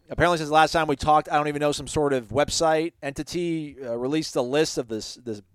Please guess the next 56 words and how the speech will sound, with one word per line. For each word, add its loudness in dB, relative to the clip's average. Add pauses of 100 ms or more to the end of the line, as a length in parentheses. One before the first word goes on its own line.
(120)
best 0
quarterbacks 2
or -4
something 2
in 0
the -6
country. -2 (300)
Jordan 6
Travis 2
was -4
sixth. -4 (600)
I, -6
I -6
gotta 4
look -2
it 0
up 0
just -10
so 2
I 0
can -10
see -6
how -2
a-, -8 (100)
angry -2
I'm 0
supposed 2
to -6
be. 0
Although 2
I 2
saw -2
a -
lot 6
of -6
comments 0
on 2
YouTube, -2
and -6
they're -2
kinda -2
like, -6
"Eh, -6
I'm -20
not 0
that 2
mad 0
about -2
it. 0
I -2
don't -4
think -8
it's -14
that -2
bad." -10
So -4